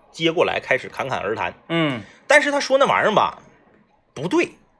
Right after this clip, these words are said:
Speaker 2: 啊。
Speaker 1: 就大家都知道不对，然后一桌人都，都不支持他的观点。
Speaker 2: 嗯。
Speaker 1: 但是呢，他绝不，绝不妥协。
Speaker 2: 他不在乎你们的支持。
Speaker 1: 呃，对，绝不妥协。
Speaker 2: 嗯。
Speaker 1: 哎，我就是这个观点。
Speaker 2: 呃，我，
Speaker 1: 嗯。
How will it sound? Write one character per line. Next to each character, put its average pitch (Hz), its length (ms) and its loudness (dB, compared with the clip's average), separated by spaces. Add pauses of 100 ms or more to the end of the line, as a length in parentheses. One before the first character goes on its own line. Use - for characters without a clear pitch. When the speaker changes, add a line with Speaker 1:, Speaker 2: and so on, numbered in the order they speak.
Speaker 2:
啊。 104 680 -4
Speaker 1:
就 202 120 0
大 294 160 4
家 233 120 2
都 214 200 2
知 180 100 -4
道 156 80 4
不 87 160 -10
对， 113 220 -6 (440)
然 151 120 4
后 277 80 2
一 370 240 0
桌 262 260 6
人 170 300 4 (800)
都， 120 260 2 (800)
都 151 140 4
不 185 120 0
支 123 160 -4
持 117 140 -8
他 98 140 -4
的 98 80 -2
观 90 180 -6
点。 90 160 -8
Speaker 2:
嗯。 135 260 -8 (200)
Speaker 1:
但 190 160 4
是 151 100 -4
呢， 135 160 0
他 120 220 2
绝 92 200 -8
不， 90 120 -14 (840)
绝 101 140 -6
不 107 100 -6
妥 98 160 -6
协。 - 180 -14
Speaker 2:
他 165 60 0
不 190 100 -4
在 339 160 6
乎 294 80 0
你 127 120 -6
们 104 100 -8
的 110 100 -6
支 110 180 -2
持。 92 80 -12
Speaker 1:
呃， - 20 -10
对， 110 120 2
绝 95 140 -4
不 95 100 -8
妥 87 120 -8
协。 107 60 -4
Speaker 2:
嗯。 101 240 -2
Speaker 1:
哎， 92 180 -4
我 87 200 -6
就 127 140 -6
是 101 140 -8
这 90 100 -8
个 82 100 -12
观 80 160 -10
点。 85 160 -14
Speaker 2:
呃， 110 120 -10
我， 95 100 -8
Speaker 1:
嗯。 98 100 -10